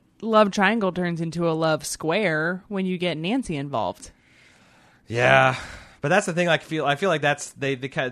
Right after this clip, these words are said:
Speaker 2: Nancy's kinda made peace with the fact that, like, that's just, Margaret doesn't love her that way, you know?
Speaker 1: No, I get it, but she also, I mean, arguably, Nancy's the one that actually set these events in motion by going to see Margaret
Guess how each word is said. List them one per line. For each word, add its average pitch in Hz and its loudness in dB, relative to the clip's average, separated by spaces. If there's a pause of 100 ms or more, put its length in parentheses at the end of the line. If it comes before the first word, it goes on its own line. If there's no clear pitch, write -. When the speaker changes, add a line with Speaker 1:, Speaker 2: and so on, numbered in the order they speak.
Speaker 2:
Nancy's 160 -6
kinda 143 -2
made 120 -2
peace 117 -10
with 98 -14
the 98 -8
fact 92 -4
that, 85 -8
like, 87 -6
that's - -8
just, 101 -12
Margaret 101 -4
doesn't 85 -10
love 101 -4
her 76 -10
that 62 -10
way, 64 -10 (180)
you 76 -16
know? 76 -16 (100)
Speaker 1:
No, 381 4
I 294 6
get 233 4
it, 180 6
but 175 0
she - -2
also, 170 -2 (520)
I - 0
mean, 190 0
arguably, 170 2
Nancy's 165 -2
the 175 -2
one 160 -2
that 147 -4
actually 151 -4
set 147 -4
these 151 -6
events 143 -8
in 131 -8
motion 147 -6 (360)
by 180 0
going 175 2
to 180 -2
see 185 -2
Margaret 170 -2